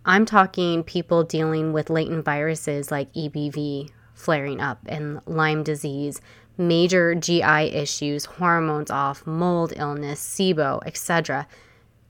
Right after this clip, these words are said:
Diet helps every single one of them. But it might not be the way that you think. I want to share with you four ways diet does help your health, and you're going to see that what you eat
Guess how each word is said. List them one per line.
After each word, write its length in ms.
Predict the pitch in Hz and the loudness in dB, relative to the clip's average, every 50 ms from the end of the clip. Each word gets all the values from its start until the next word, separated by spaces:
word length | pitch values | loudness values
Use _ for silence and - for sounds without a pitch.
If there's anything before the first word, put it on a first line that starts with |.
| _ | _
Diet 560 | - 185 180 185 202 226 254 269 277 277 277 - _ _ _ | 2 2 4 6 6 4 4 4 2 0 -4 -10 _ _ _
helps 600 | _ - - 190 170 - - - - - - - - _ _ _ _ _ _ _ - | _ -4 0 0 0 0 -2 -8 -10 -10 -10 -12 -14 _ _ _ _ _ _ _ -6
every 220 | - 180 175 185 175 | -6 -2 -2 -2 -2
single 280 | - - 175 165 160 | -2 -4 -2 -2 -2
one 200 | 156 151 151 151 | -2 -2 -2 -2
of 100 | 151 151 | -4 -6
them. 340 | - - - 82 - - 180 - _ _ _ _ _ _ _ _ _ _ _ _ _ _ _ _ _ - | -8 -10 -10 -10 -10 -12 -14 -16 _ _ _ _ _ _ _ _ _ _ _ _ _ _ _ _ _ 2
But 100 | 220 214 | 4 4
it 60 | 214 | 6
might 200 | 233 254 311 349 | 6 4 2 2
not 160 | 339 320 277 | 0 0 2
be 140 | 269 233 220 | 6 6 8
the 80 | 214 208 | 8 8
way 160 | 185 180 175 | 6 6 4
that 120 | 170 156 | 4 2
you 80 | - 160 | -2 -6
think. 460 | - - - 123 - 107 107 - - - _ _ _ _ _ _ _ _ _ _ _ _ _ _ _ _ _ _ - - | -4 -2 -4 -4 -4 -6 -12 -18 -20 -20 _ _ _ _ _ _ _ _ _ _ _ _ _ _ _ _ _ _ 0 6
I 140 | 202 202 208 | 8 10 10
want 260 | 233 240 254 233 233 | 10 8 8 6 4
to 80 | - 254 | 2 0
share 260 | 226 - - 180 160 | 2 4 4 4 4
with 160 | 165 165 - | 4 2 2
you 80 | 160 160 | 0 -2
four 400 | - - - 170 170 185 202 208 | -2 -2 0 4 6 6 6 6
ways 500 | 196 185 160 147 139 - - 117 - - - - | 6 4 2 2 2 -2 -4 -6 -10 -12 -14 -10
diet 580 | - - 165 165 165 170 165 - - - 160 - | 0 4 6 6 6 6 4 0 -2 -8 -2 2
does 420 | 175 160 160 165 180 190 190 - | 4 6 6 6 6 4 2 -2
help 440 | - - - - 165 160 160 - - | -8 -6 2 4 4 4 4 0 -2
your 140 | 175 160 156 | -2 -2 -2
health, 420 | - - - 139 147 208 320 - - _ _ _ _ _ | -2 -2 -2 0 2 2 0 0 -4 _ _ _ _ _
and 540 | 202 190 185 185 180 175 175 170 170 151 - - _ _ | 2 4 4 4 4 4 4 4 2 0 -2 -4 _ _
you're 220 | - 180 202 196 | 0 2 4 4
going 240 | 180 208 202 196 190 | 6 6 6 6 6
to 60 | 185 | 2
see 300 | 170 - - 180 170 156 147 | 0 -2 0 0 0 2 0
that 180 | 156 147 - | -2 -2 -4
what 220 | - 165 165 160 - | 0 2 2 2 2
you 180 | 165 165 156 156 | 0 -2 0 0
eat 400 | 147 139 - - - - - | -2 -2 -4 -8 -12 -16 -16